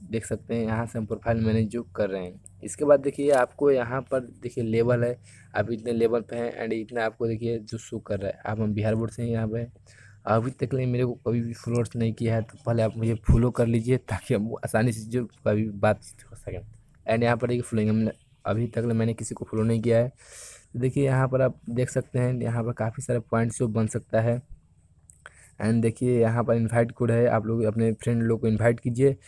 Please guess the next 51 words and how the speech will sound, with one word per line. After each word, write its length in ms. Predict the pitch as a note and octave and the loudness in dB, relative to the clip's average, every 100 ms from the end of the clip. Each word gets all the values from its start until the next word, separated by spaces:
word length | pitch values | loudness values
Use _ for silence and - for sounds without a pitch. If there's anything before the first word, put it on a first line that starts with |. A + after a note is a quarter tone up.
| - - | -20 -6
और 80 | G2+ | -2
पैसा 320 | - G#2+ A#2 | 2 2 4
कमाइए। 420 | A2 G#2 F#2+ F#2 - - | 2 2 0 -2 -6 2
प्लीज 320 | C3+ C#3 C3+ - | 2 2 -2 -4
आप 200 | A#2 B2 B2 | 2 2 2
लोग 280 | B2+ B2+ B2+ | 2 2 2
जो 320 | A2+ B2 A#2 G#2+ - _ A2 | 2 2 2 -2 -16 _ 4
वीडियो 340 | A2+ A#2+ B2+ | 6 8 4
को 100 | B2 | 4
नीचे 320 | B2 A#2+ - | 2 2 2
में 140 | B2+ A#2 | 4 6
लिंक 280 | G#2+ B2 B2+ | 6 4 2
मिल 120 | B2+ | 6
जाएगा, 360 | C3+ C#3 C3+ - | 6 8 6 2
इस 160 | A#2+ | 0
आप 160 | A#2+ G#2 | 0 2
इनवाइट 300 | A#2 A#2 A#2+ | 2 4 4
कोड 180 | C3 A2+ | 2 0
को 80 | C#3 - | -2 0
यूज़ 200 | C3 B2+ | -2 0
कीजिए 220 | C3+ C3 | 2 4
और 60 | D3 | 2
पैसा 320 | C3+ A#2 A#2 | 2 -2 -2
कमाइए, 380 | G2 F#2+ F2+ G2 - - - - - - - G#2 | -2 -4 -4 -8 -14 -20 -20 -20 -20 -20 -8 -2
मुझे 220 | G#2 B2 | 2 2
भी 100 | B2+ | 2
कमाइए 360 | C3 B2+ C3 | 2 2 4
और 300 | C#3 - A2+ | 2 2 0
आप 200 | G2 G#2 | 2 0
लोग 140 | A2+ A2 | -2 -4
भी 100 | C3+ | -6
कमाइए। 460 | - G2+ F2 E2+ G2 - - - - _ _ _ - | -4 -2 -2 -6 -12 -20 -18 -18 -20 _ _ _ -12
हम 120 | A2 | -8
प्रोफाइल 320 | G#2 G#2 A2+ | -4 -2 -2
पे 100 | G#2+ | -2
क्लिक 240 | A2 A2 G#2 | -4 -4 -2
करते 220 | G#2+ A2 | -4 -2
हैं। 220 | A2+ A#2 - _ _ - - - _ - | -2 -4 -12 _ _ -20 -20 -20 _ -14
इसके 180 | - C3+ | 0 4
बाद 160 | C3 | 4
देखिए, 300 | B2 B2 C3 | 2 -2 0
हम 220 | B2+ B2 | 0 0
लोग 140 | B2 B2 | 0 0
यहाँ 200 | A#2+ B2 | 0 0
पर 120 | A#2 | 0
डाउ-, 240 | A2 A#2 | 2 2
माय 220 | A2+ A#2+ A#2+ | 4 4 4
डाउनलोड 280 | A#2+ A#2+ | 2 2
पे 100 | A2+ | -2
क्लिक 280 | A#2+ - A#2 | -4 -2 0
करेंगे। 380 | C3 A#2+ B2 | 0 0 -2